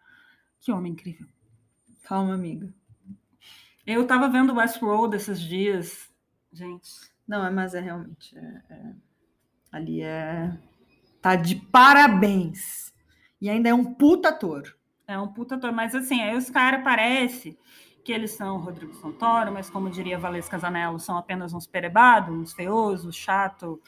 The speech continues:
Speaker 2: Não, às
Speaker 1: meio
Speaker 2: vezes eles nem
Speaker 1: burro,
Speaker 2: são.
Speaker 1: com frequência com mau hálito.
Speaker 2: Ne-, <laughs> às vezes eles, eles nem, nem são, às vezes podem até ser caras interessantes. Mas essa lógica do que a gente busca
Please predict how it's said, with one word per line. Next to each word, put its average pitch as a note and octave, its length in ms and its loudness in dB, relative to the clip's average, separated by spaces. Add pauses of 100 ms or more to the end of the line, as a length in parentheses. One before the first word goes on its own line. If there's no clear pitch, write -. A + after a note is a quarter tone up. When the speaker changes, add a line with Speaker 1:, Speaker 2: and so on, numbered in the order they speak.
(280)
Speaker 2:
Não, B4+ 260 2
às F#3+ 80 0
Speaker 1:
meio - 160 2
Speaker 2:
vezes G3 140 -2
eles A#4 200 4
nem G#3+ 200 4
Speaker 1:
burro, F3+ 120 0
Speaker 2:
são. G4 480 0
Speaker 1:
com C4+ 160 0
frequência C4 400 0
com C4+ 100 0
mau D#4 180 6
hálito. F3+ 400 0 (160)
Speaker 2:
Ne-, D4 220 -6
<laughs> C4 520 -8
às C4 140 -6
vezes F4+ 340 -4
eles, D#4+ 180 0
eles C#4 300 -2
nem, D4 180 -2
nem D4 260 -4
são, A#3+ 300 -4
às G3+ 120 -4
vezes A#3 200 -6
podem B3+ 260 -4
até C4+ 180 -6
ser C4+ 180 -6
caras C4+ 280 -4
interessantes. A3+ 840 -8 (480)
Mas A#3+ 300 -2
essa E4 320 0
lógica A#3+ 640 -2
do G3+ 160 -12
que - 200 -12
a D#4+ 100 -4
gente C4 320 -8
busca G3 880 -8